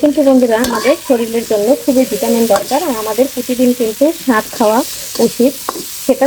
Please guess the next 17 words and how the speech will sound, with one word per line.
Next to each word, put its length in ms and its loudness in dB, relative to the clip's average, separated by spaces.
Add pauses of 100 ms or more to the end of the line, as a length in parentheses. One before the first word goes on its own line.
যে 160 2
কোনো 140 2 (120)
শাক 200 2 (120)
হোক, 140 2 (320)
সেটা 240 -2
কিন্তু 280 0
আমাদের 260 0 (540)
খাওয়াটা 340 2 (100)
জরুরি 280 2 (100)
দরকার। 280 2 (1500)
অনেক 240 2
বাচ্চারা 420 0
তো 60 4 (120)
শাক 220 -2
খেতে 200 0 (100)
চায় 220 -2
না, 120 0